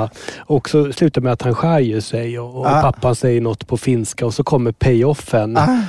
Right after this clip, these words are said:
Speaker 2: Eh, det här brödet då, hard as life.
Speaker 1: <laughs>
Speaker 2: Och det, det, det är bara i Finland det funkar en sån reklam.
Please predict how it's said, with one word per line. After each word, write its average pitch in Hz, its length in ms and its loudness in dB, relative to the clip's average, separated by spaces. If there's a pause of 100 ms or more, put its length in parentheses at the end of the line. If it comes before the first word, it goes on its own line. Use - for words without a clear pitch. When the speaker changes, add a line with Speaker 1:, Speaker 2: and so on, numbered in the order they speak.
(260)
Speaker 2:
Eh, 117 280 -2
det 127 140 -4
här 127 100 2
brödet 123 540 2
då, 107 200 -2 (100)
hard 127 460 2
as 107 240 -4
life. 113 540 0
Speaker 1:
<laughs> - 60 2 (1700)
Speaker 2:
Och 147 100 2
det, 180 260 2
det, 151 140 4
det 143 120 0
är 127 100 -2
bara 135 180 2
i 120 60 2
Finland 131 460 4
det 117 100 2
funkar 117 400 2
en 117 120 0
sån 117 220 -4
reklam. 117 400 2